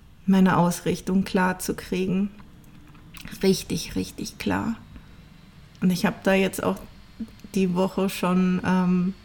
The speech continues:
ja, einer, einer Kundin, einer Stammkundin, ähm, abgesagt für ein Heilungsthema, weil ich gesagt hab, es ist nicht, es ist nicht mein Auftrag.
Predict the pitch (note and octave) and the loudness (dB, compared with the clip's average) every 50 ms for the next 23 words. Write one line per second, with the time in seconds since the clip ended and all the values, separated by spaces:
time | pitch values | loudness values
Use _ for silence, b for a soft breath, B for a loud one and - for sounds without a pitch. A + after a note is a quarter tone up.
0 | - - - - - - - - - - - - - - - - F#3 F#3 F#3 F#3+ | -20 -20 -20 -20 -20 -20 -14 -8 -2 0 0 0 0 0 2 2 4 4 2 0
1 | B B B B B B B B B B B - - G#3 A3+ A3+ A3+ - A#3+ A3+ | B B B B B B B B B B B 2 6 8 8 8 10 10 10 12
2 | A#3 A3+ A#3 B3 G#3 G#3+ G#3+ G#3 G#3 G#3 - F#3 G3 G3+ G#3+ - - G3+ A3 C#4 | 12 12 12 12 10 8 8 6 6 4 4 6 6 6 6 6 8 10 10 10
3 | B3 A3+ - - A#3 A3 A3 G#3+ G#3+ G#3+ G#3 G#3 G#3 G#3 G3+ G#3 G#3 G#3 G#3 G#3 | 10 10 8 8 8 10 10 10 8 8 8 8 8 8 8 8 6 4 2 2
4 | G3+ G3 F#3 F3+ F#3 F#3 F3+ F#3 F#3+ F#3 F#3 F#3 F#3+ - - - - - - - | 2 4 4 4 4 4 4 4 4 2 2 -2 -4 -8 -12 -20 -20 -20 -12 -2
5 | - G#3 G#3 G#3 - - G3 F#3 G3+ G3 G3 F#3+ F#3+ - - - - - - - | 0 0 0 2 2 2 4 6 6 6 6 4 2 0 -4 -10 -12 -12 -12 -12
6 | - - - - - A#3 G#3+ D#3 F3+ G3+ G#3 A3 D#3+ E3 F#3+ F3+ F3+ F#3 F#3 F#3 | -10 -8 2 8 10 10 10 10 10 10 10 10 10 8 6 4 4 2 2 0
7 | F#3 - - - - G3+ F#3 F3+ F3+ F3+ F3+ B B B B B B B B B | -2 -4 -6 -2 0 2 2 4 2 2 0 B B B B B B B B B
8 | B B B - - - F3 F3+ E3+ - - F#3 F#3 F#3+ F3+ E3+ - F#3+ F3 E3+ | B B B -10 -2 2 2 2 2 2 0 0 2 2 0 0 0 -2 -2 -2
9 | - F3+ - - - F#3 - - - - F#3+ F#3 F#3 - - - - - - - | -4 -6 -6 -6 -6 -8 -8 -4 0 2 2 2 0 -2 -8 -16 -18 -20 -16 -12
10 | - - F3+ - - F#3 - - F#3+ F#3+ - - F#3+ F#3 F#3 - F3+ F3+ F#3+ - | -8 -6 -6 -6 -4 -4 -2 0 0 0 0 0 0 0 0 0 0 -2 -2 -4
11 | - - - - F#3 F#3+ G#3 G#3 - - | -8 -14 -8 -6 -4 -4 -4 -4 -8 -12